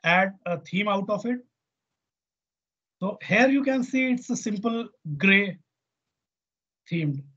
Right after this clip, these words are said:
Now what you can see here, we have added more clear way. Now we have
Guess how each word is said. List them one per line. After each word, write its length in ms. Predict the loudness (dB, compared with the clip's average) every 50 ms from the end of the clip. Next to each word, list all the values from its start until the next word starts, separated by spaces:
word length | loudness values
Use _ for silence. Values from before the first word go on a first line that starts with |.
| _
Now 420 | -4 0 4 4 4 4 4 0 -4 -10
what 300 | -8 2 4 4 4 4
you 80 | 0 -6
can 160 | -6 -4 -4
see 280 | -4 -2 0 0 2 2
here, 260 | 2 4 4 2 2 0 -4 -8 _ _ _ _ _ _ _ _
we 60 | 2
have 120 | 4 4 2 2
added 500 | 0 2 2 2 2 0 -2 -4 -6 -12 _ _ _ _ _ _ _ _ _ 0
more 400 | 2 4 6 6 8 8 6 4 0 -6 _ _
clear 400 | -4 0 2 4 4 4 4 4 0 -4 _ _ _ _ _ _ _ _ _ _ _ _ _ _ _ _ _ _ _ _ _ _ _ _ _ _ -6
way. 300 | -4 -4 -4 -6 -8 -14 _ _ _ _ _ _ _ _
Now 220 | -2 2 2 2 2
we 120 | 2 2
have 260 | 2 2 2 0 -2